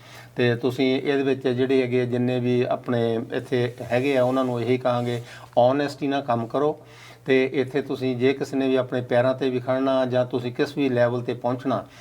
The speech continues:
ਤੇ ਉਹ ਕੋਈ ਬਹੁਤਾ ਜ਼ਿਆਦਾ ਔਖਾ ਨਹੀਂ ਹੈ। ਇੱਥੇ ਆ ਕੇ ਤੁਸੀਂ ਆਪਣੀ ਪੜ੍ਹਾਈ ਕਰ ਲਵੋ ਤੇ ਆਪਣੀ ਜਿਸ ਲੈਵਲ 'ਤੇ ਵੀ ਪਹੁੰਚਣਾ, ਤੁਸੀਂ ਇੱਥੇ ਪਹੁੰਚ ਸਕਦੇ ਆ।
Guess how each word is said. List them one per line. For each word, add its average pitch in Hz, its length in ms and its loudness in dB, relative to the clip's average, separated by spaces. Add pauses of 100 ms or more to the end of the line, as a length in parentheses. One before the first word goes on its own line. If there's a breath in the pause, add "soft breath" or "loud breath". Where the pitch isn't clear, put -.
(260 loud breath)
ਤੇ 131 240 4
ਉਹ 139 320 2
ਕੋਈ 131 140 2
ਬਹੁਤਾ 139 360 -2
ਜ਼ਿਆਦਾ 120 520 2
ਔਖਾ 123 340 -2
ਨਹੀਂ 131 200 -2
ਹੈ। 135 280 0
ਇੱਥੇ 127 280 -2
ਆ 127 100 4
ਕੇ 127 120 -6
ਤੁਸੀਂ 123 280 -4
ਆਪਣੀ 120 280 0
ਪੜ੍ਹਾਈ 120 320 2
ਕਰ 123 220 0
ਲਵੋ 131 300 -4 (280 loud breath)
ਤੇ 135 120 4
ਆਪਣੀ 131 260 0
ਜਿਸ 147 280 -2
ਲੈਵਲ 139 280 2
'ਤੇ 131 140 -4
ਵੀ 123 120 0
ਪਹੁੰਚਣਾ, 127 460 -2
ਤੁਸੀਂ 117 260 -6
ਇੱਥੇ 120 380 -2 (140)
ਪਹੁੰਚ 123 180 2
ਸਕਦੇ 101 480 -6
ਆ। 82 100 -14